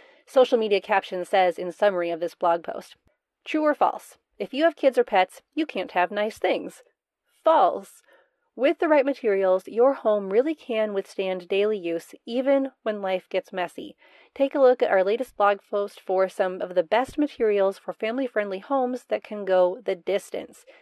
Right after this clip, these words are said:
So this is where you can talk about some of your favorites, like Sunbrella or Krypton, or, I don't know, like, uh, luxury vinyl planks, <laughs> because all these things will stand up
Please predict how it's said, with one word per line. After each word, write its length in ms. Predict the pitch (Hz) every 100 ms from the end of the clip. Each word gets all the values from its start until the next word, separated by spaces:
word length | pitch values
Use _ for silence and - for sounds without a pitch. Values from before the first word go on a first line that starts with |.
| _ _
So 140 | 240
this 160 | 277 302
is 100 | 294
where 160 | 285
you 180 | 285 262
can 140 | 294
talk 300 | 269 294 -
about 220 | 254 220 -
some 120 | 226
of 100 | 220
your 120 | 214
favorites, 480 | 233 247 190 - -
like 220 | 202 190
Sunbrella 560 | - 220 226 285 208 180
or 180 | 202 202
Krypton, 600 | - 302 - 196 170 170 - - _
or, 440 | - 226 226 220 214 _ _ _ -
I 80 | 277
don't 100 | 294
know, 180 | 202
like, 300 | 226 226 226
uh, 240 | - 220 208
luxury 380 | 226 262 277 262
vinyl 320 | 233 254 254
planks, 420 | 294 240 175 -
<laughs> 60 | -
because 560 | - - 262 233 240 - - - -
all 220 | 240 269
these 280 | 285 262 -
things 380 | 277 254 233 220
will 140 | 202
stand 460 | - 240 220 214 -
up 300 | 190 190